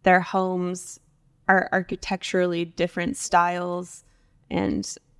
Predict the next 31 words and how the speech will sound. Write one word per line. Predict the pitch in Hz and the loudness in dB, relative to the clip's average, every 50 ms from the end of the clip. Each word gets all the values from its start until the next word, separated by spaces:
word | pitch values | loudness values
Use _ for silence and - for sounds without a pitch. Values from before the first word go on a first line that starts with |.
| - _ _ _ _ _ | -20 _ _ _ _ _
I | - 190 | 4 4
think | 196 - 208 208 185 | 4 4 0 0 0
beauty | - 185 180 180 175 | -2 -4 -2 0 0
is | 175 175 170 | -2 -2 -2
diverse, | - 180 175 175 - 180 175 175 175 170 - | 0 0 -2 0 -2 -6 -6 -6 -6 -8 -6
and | - 175 180 175 - - - _ - | -6 -4 -4 -4 -6 -10 -12 _ -6
I'm | - 180 185 | -2 -2 -2
trying | 180 - 202 190 185 185 | -2 -2 -2 -2 -2 -2
not | 175 196 185 | -2 -4 -4
to | - 190 185 | -4 -6 -6
pigeonhole | 180 - - 214 196 - 196 185 180 180 185 180 170 170 | -6 -4 -2 -2 0 0 0 -2 -2 -4 -2 -2 -2 -2
myself | 170 175 175 175 - - 175 175 - - | -2 -4 -4 -4 2 2 2 2 2 -2
yet, | - 170 175 175 170 - - _ _ _ _ _ _ _ _ _ - | -4 -2 -2 -2 -4 -6 -10 _ _ _ _ _ _ _ _ _ 0
um, | - 175 175 170 - - | 0 2 2 0 -2 -2
or | - 202 208 202 202 190 190 - _ - 202 | 2 4 4 4 4 0 -2 -10 _ -8 -4
design | - 202 190 202 196 196 196 202 208 | -2 0 4 4 4 4 4 0 -2
something | - - 190 185 - 185 180 175 | -2 -2 -4 -2 0 0 0 0
that | 175 180 180 | -2 0 2
doesn't | 185 180 175 180 175 180 | 2 2 2 0 -4 -6
belong, | - 175 175 - - - - - 180 - _ - | -6 -6 -6 -4 -6 -4 -6 -6 -8 -10 _ -4
right? | 196 190 185 185 180 - - | 0 0 0 0 -2 -4 -6
I | 185 185 | -8 -8
think | 185 - 185 180 175 175 - - _ _ _ - _ _ _ _ _ _ _ _ _ _ _ - - | -6 -6 -6 -6 -6 -6 -10 -14 _ _ _ -20 _ _ _ _ _ _ _ _ _ _ _ -12 -8
the | 233 196 - 208 | -8 0 2 2
goal, | 185 175 196 190 185 185 180 180 185 185 180 180 - _ _ _ _ _ _ _ _ _ _ | 2 4 4 4 4 2 0 -2 -2 -4 -6 -8 -10 _ _ _ _ _ _ _ _ _ _
at | - 208 190 | 4 6 6
least | 196 190 185 - - - | 6 4 2 -2 -4 -2
for | - 190 | 0 0
me, | 185 185 180 175 175 180 180 - | 0 0 0 -2 -2 -4 -6 -4
is | - 185 190 180 - - | -2 -2 -2 -2 -6 -8
to | - - - 190 190 185 185 185 190 | -6 -2 0 0 2 2 0 -4 -6